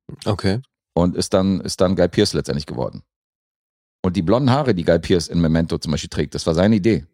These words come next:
Speaker 2: Da wusste Nolan auch erstmal nicht so, okay,
Speaker 1: Hm, okay.
Speaker 2: findet er das geil? Aber letztendlich ist es voll cool, weil wir erfahren, dass er für eine Versicherung gearbeitet hat.
Speaker 1: Mhm.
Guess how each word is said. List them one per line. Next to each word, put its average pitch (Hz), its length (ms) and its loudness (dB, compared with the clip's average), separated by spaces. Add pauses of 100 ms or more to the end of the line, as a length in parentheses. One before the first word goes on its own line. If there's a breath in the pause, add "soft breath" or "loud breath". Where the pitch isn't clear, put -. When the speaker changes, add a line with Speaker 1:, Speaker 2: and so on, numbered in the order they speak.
(140)
Speaker 2:
Da 80 160 -4
wusste 87 180 -4
Nolan 95 280 2
auch 104 120 -2
erstmal 92 240 -4
nicht 78 120 -2
so, - 100 -6
okay, 78 440 -2
Speaker 1:
Hm, 147 360 -8
okay. 127 80 -10
Speaker 2:
findet 107 240 2
er 104 80 -2
das 95 140 -4
geil? 107 240 2 (440 loud breath)
Aber 92 180 2
letztendlich 127 340 0
ist 127 120 0
es 101 80 -6
voll 127 300 2
cool, 151 260 4 (760)
weil 101 200 0
wir 113 120 2
erfahren, 120 520 0 (520)
dass 98 240 -2
er 131 420 0 (800)
für - 160 -2
eine 110 80 0
Versicherung 127 380 2
gearbeitet 60 400 -6
hat. - 240 -18 (680)
Speaker 1:
Mhm. 104 320 -4